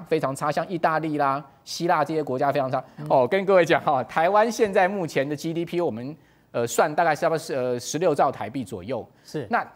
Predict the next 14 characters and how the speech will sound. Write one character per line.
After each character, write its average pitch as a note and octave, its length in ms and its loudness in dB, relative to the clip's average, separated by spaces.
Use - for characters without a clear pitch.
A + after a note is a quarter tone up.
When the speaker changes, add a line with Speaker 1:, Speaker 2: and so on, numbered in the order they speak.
Speaker 1:
现 - 200 0
在 G#3 60 2
目 A3+ 240 -2
前 B2+ 300 -2
哦， C3+ 100 0
根 G#3 160 -2
据 G3+ 140 -4
财 C3 240 -6
政 F#3+ 220 0
部 E3 120 -4
的 C3+ 80 -2
资 C#3+ 220 -6
料 C3+ 220 2
哈， G#2 200 -10